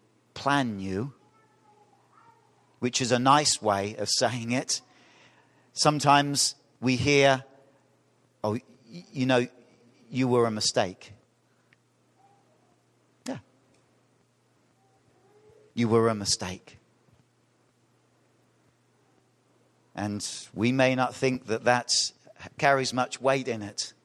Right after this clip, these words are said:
but I can take you to many, many people who could say and prove to you those words carry more weight than you can imagine. They settle in a young heart,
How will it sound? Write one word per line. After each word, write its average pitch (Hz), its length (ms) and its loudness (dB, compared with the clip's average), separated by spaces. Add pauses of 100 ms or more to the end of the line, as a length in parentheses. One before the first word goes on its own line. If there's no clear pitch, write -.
(760)
but 95 120 -6
I 110 100 -2
can 120 160 -8
take 131 380 0
you 117 100 -4
to - 160 -6
many, 123 400 -2
many 117 320 -4
people 101 520 -8
who 107 180 -6
could - 180 -12
say 117 300 -2 (400)
and 95 120 -12
prove 123 360 -6
to 92 120 -10
you 92 300 -10 (800)
those 104 280 -4
words 110 720 -2 (1120)
carry 107 260 -4
more 113 260 -2
weight 113 340 -4
than 92 140 -8
you 104 120 -6
can 110 180 -10
imagine. 101 540 -8 (2250)
They 104 100 2
settle 139 420 4
in 131 120 2
a 127 40 2
young 135 340 4
heart, 127 600 2